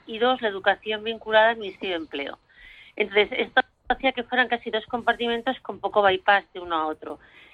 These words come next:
Eh, las últimas reformas han generado que todo, todo, absolutamente toda la formación vaya sobre la, sobre las consejerías de educación. Y de hecho ha salido una nueva legislación a nivel de País Vasco,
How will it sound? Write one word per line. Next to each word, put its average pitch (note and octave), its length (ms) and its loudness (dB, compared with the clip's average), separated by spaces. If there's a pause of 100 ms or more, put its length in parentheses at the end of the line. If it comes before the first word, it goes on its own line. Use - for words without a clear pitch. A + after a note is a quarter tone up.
(240)
Eh, G#3 520 0
las G3+ 240 0
últimas B3+ 380 -2
reformas C4 500 -2
han B3 100 -2
generado A#3+ 360 -2
que G#3+ 120 -4
todo, A#3+ 400 -2 (140)
todo, G#3+ 180 0
absolutamente G#3+ 480 -2
toda G#3+ 160 6
la G#3 80 4
formación G#3+ 500 -8
vaya G#3 280 -2
sobre F#3+ 180 -6
la, F3+ 100 -2 (200)
sobre F#3 280 0
las E3+ 180 -2
consejerías F#3 600 0
de F3+ 80 0
educación. F3+ 560 2 (360)
Y G#3 80 0
de A3 100 2
hecho A3+ 200 -4
ha A3 320 -2
salido G#3 240 -6
una G3+ 120 -4
nueva G3+ 240 -2
legislación F#3+ 600 -4
a G3+ 40 -4
nivel F3 300 0
de E3+ 100 -2
País F3+ 260 -2
Vasco, G#3 420 -2